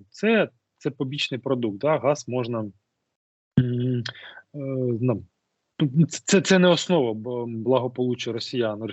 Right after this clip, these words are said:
Кремля. Саме нафта. От, якщо збити, от, е, російську нафтову торгівлю, то це дуже сильно позначиться на можливості росіян платити за цю війну, взагалі можливість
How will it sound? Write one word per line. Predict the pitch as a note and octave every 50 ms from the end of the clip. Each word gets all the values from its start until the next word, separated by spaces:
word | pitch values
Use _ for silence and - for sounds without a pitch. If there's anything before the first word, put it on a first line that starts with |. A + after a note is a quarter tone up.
| - -
Кремля. | - C3 C3 B2+ A#2+ A2 F#2+ - - - - - _ -
Саме | - - - - D#3 E3 F3+ F3+ F3 E3+ D3+ - _ _ _ _ - -
нафта. | A2+ A2+ A2+ A#2 C3 C#3 B2 G#2+ F#2+ - _ - A2 G#2+ -
От, | A#2+ A#2+ A2+ A#2+ - - - - - - _ _ -
якщо | A#2+ A2+ G#2+ A2+ B2 A#2+ - - E3+ C#3+
збити, | A#2 A2 G2+ G2+ G2+ C3+ C#3 C#3 - A#2
от, | G2 G#2 G#2 G2 - -
е, | A#2 A2+ A2 G#2+ A2 A2 A2 A2 A2+
російську | A2+ A2 - - - B2+ A2+ - - - A#2
нафтову | A#2 A2+ G#2 - - A#2 G#2 G2+
торгівлю, | - A2 A2 G#2+ - G3 A#3 A3 F3 B2+
то | - - A#2 G#2+
це | - - - C3+ B2+ - - - - - _ -
дуже | A2+ A2 C3 C3+ C3 A#2+ G#2+ A2
сильно | - - - - C#3 D#3+ F3+ F#3 F#3+ D3+
позначиться | _ - B2 G#2+ - B2 A#2 B2+ C#3 - - D#3 - - - C#3
на | A#2+ A2+ A2+ A#2+ A#2+ B2 B2 B2 B2 A#2+ A#2 A#2+ - - - - _ _ - C3
можливості | B2 A#2+ B2+ C3+ B2+ C#3+ C#3+ B2+ A2 - - -
росіян | A2+ A2+ G#2+ - - A#2+ A2 A#2 G#2+ G2 F#2 F#2 _ _ _ _ _ _ -
платити | B2 C3 B2+ B2+ A#2+ G#2 - - A2
за | G#2+ A#2+
цю | A#2 A#2+ - B2+
війну, | A#2 A#2+ B2 B2 B2 B2 B2+ B2+ C3+ C3 B2
взагалі | A2 A#2+ B2 A#2 A#2+ A#2+ A#2
можливість | G#2+ A2 A#2 A2+ B2 B2+ B2 B2 A#2+ A#2+ - -